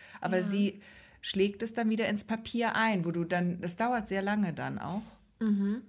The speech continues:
Speaker 1: So. Ich bin dann eher, ich bin auch nicht der Aufreiß- und Kaputtmach-Typ, bin ich auch nicht, aber ich bin schon schnell, muss man sagen.
Speaker 2: Ja, ich bin auch schnell, würde ich sagen.
Speaker 1: Ja,
Speaker 2: Doch,
Speaker 1: also
Speaker 2: schon.
Speaker 1: schon flott dabei.
Speaker 2: Ja.
Speaker 1: Und, äh, natürlich ganz wichtig, immer erst die Karte lesen. Also das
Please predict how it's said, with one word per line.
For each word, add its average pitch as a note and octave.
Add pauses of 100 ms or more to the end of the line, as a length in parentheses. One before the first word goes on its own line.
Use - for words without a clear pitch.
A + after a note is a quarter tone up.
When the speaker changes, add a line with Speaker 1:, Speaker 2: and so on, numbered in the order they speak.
(160)
Speaker 1:
So. F#3 (480)
Ich -
bin A3
dann G#3+
eher, G#3
ich -
bin A3
auch G#3+
nicht A3+
der G3 (180)
Aufreiß- G3+
und F3
Kaputtmach-Typ, B3+
bin G#3
ich F#3
auch G#3
nicht, A3+
aber F#3
ich F3+
bin G#3
schon F#3
schnell, C#3
muss A2+
man A2+
sagen. G#2+
Speaker 2:
Ja, C4
ich C4+
bin G#3
auch D#3
schnell, D3
würde C#3
ich -
sagen. D3+
Speaker 1:
Ja, D3
Speaker 2:
Doch, D#3
Speaker 1:
also E3
Speaker 2:
schon. F#3+
Speaker 1:
schon -
flott F#3
dabei. F3+
Speaker 2:
Ja. G3 (340)
Speaker 1:
Und, A3
äh, F3+
natürlich F3
ganz F3
wichtig, F#3+
immer F3
erst -
die -
Karte G#3
lesen. G#3+
Also D3+
das C#3+